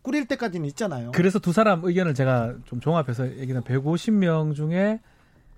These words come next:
Speaker 2: 어떤 무-, 무작위 추첨을 하고 얘기를 하지만 이 사람들은 편향성이 있을 가능성이 있다.
Speaker 1: 네.
Speaker 2: 배제할 수 없다.
Speaker 1: 네.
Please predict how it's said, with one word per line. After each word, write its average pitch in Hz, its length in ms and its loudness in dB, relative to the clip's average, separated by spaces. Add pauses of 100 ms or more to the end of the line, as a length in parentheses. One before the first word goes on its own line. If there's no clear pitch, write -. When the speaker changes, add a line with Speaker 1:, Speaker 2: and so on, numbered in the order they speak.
(200)
Speaker 2:
어떤 123 220 -2
무-, 127 160 0 (100)
무작위 175 1400 2 (120)
추첨을 175 600 -4
하고 156 380 -2
얘기를 156 280 0
하지만 143 500 -2 (760)
이 175 120 -6
사람들은 160 680 0 (360)
편향성이 196 520 0
있을 139 160 -4
가능성이 127 400 -4
있다. 101 460 -12
Speaker 1:
네. 156 100 -2 (300)
Speaker 2:
배제할 135 280 2
수 123 100 -6
없다. 110 400 -8
Speaker 1:
네. 147 100 -2